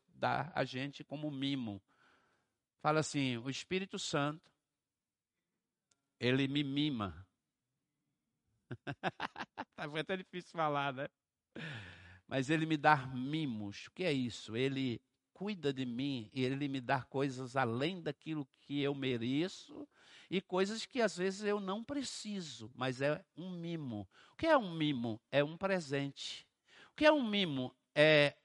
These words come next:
algo que você faz por alguém pra mostrar pra ela que você gosta dessa pessoa e você tá passando ali,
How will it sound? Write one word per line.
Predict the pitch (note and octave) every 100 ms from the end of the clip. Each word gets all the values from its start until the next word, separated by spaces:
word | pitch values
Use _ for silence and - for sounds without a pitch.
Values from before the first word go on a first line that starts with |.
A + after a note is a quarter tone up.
| _
algo | D3 F#3 G#3 -
que | G3
você | F3+ - E3
faz | - E3+ F#3 -
por | F#3
alguém | D3+ C#3+ B2 D3 E3 G#3+ B3+ C#4
pra | -
mostrar | E3 D#3+ - F3+ G#3+
pra | A3
ela | F3 C#3+ D3 F3 G3 - - _
que | - F3
você | E3 E3+ - E3+ F#3
gosta | E3+ E3+ G3+ - F3+
dessa | D#3 D#3
pessoa | D#3 E3 - D3 C3+ D3+ F3
e |
você | E3+ D#3 - D#3
tá | D3 D#3
passando | D3+ D3 D#3+ E3 F3
ali, | D#3 D3 D#3+